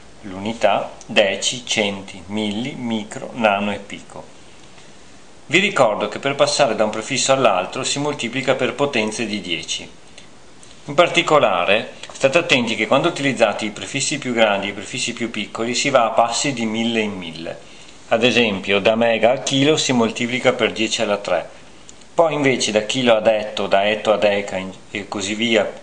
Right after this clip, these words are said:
si moltiplica per dieci, di nuovo da milli a micro si moltiplica per dieci, da micro a nano,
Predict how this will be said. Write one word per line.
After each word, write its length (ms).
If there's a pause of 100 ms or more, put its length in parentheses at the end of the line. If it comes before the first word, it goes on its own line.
si 140
moltiplica 560
per 180
dieci, 500 (840)
di 180
nuovo 420
da 120
milli 320
a 60
micro 380
si 160
moltiplica 540
per 220
dieci, 400
da 100
micro 340
a 60
nano, 380